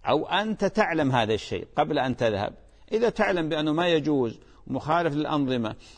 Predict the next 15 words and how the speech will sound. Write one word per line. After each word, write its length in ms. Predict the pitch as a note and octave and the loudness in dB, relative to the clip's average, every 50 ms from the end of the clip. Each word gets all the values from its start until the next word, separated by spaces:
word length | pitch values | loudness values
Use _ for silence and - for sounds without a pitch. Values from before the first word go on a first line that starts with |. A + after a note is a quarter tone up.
| - - | -12 -8
مخالف 480 | - C3 B2 G#2+ C#3+ D#3+ E3+ E3 C#3 | -6 -6 -2 -2 0 0 0 0 -2
للعقد 360 | D3+ D#3 D3 D#3 D#3 - C#3+ D#3 | -2 -4 -2 -4 -4 -2 0 0
الذي 300 | D3+ D3 D3 C#3+ D3 C#3+ | 2 2 2 0 0 2
بينك 360 | C#3 D3+ D3 D3 D3 C#3 - | 2 2 2 2 0 0 0
وبين 240 | C#3+ C#3 C#3 C#3+ C#3 | -2 0 0 -2 -2
الشركة، 400 | C3 - D#3+ D3 - - C#3 D3+ | -2 -4 -4 -6 -4 -4 -6 -6
هذا 140 | D#3+ E3+ | -6 -6
حرام 400 | D3+ - E3+ F3+ G3 F#3 D#3 A#2+ | -6 -4 -2 0 2 0 0 0
يا 100 | A2 G2+ | -2 -4
أخي 160 | G2+ - - F#2+ | -6 -6 -8 -8
الفاضل 380 | F#2 - G#2+ F#2 E2 - A2 | -6 -6 -6 -4 -4 -2 0
ولا 200 | C3+ D#3+ E3+ C3+ | 0 2 2 0
يجوز. 360 | G2 D#2+ - - - - - - - - - - - - - - - - | -2 -4 -6 -12 -18 -20 -20 -20 -20 -20 -20 -20 -20 -20 -20 -20 -20 -8
فروح 260 | - G#3 A#3 B3+ A3 | -4 0 0 2 0
استأذنهم، 760 | A3 G3+ - - A#3+ G3+ G3 F3+ G3 E3+ D3+ D3 D#3+ B3 - | 0 -2 -4 -2 -2 0 2 2 2 2 0 0 -2 -4 -8